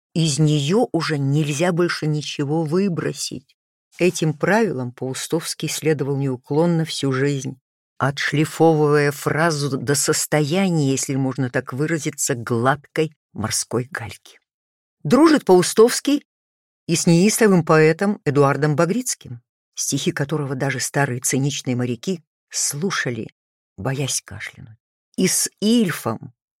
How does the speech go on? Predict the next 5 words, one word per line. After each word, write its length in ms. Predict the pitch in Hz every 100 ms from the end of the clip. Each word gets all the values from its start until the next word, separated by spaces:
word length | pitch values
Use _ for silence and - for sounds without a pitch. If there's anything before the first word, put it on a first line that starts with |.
| _ _
которого 440 | - 123 135 120
тогда 280 | 131 123 127
называли 560 | 127 131 131 127 123 -
Илюша 640 | 139 143 151 - 143 143 _ _ _ _ _
Файнзельберг. 1300 | _ - - 151 127 110 110 117 110 101 71 95 80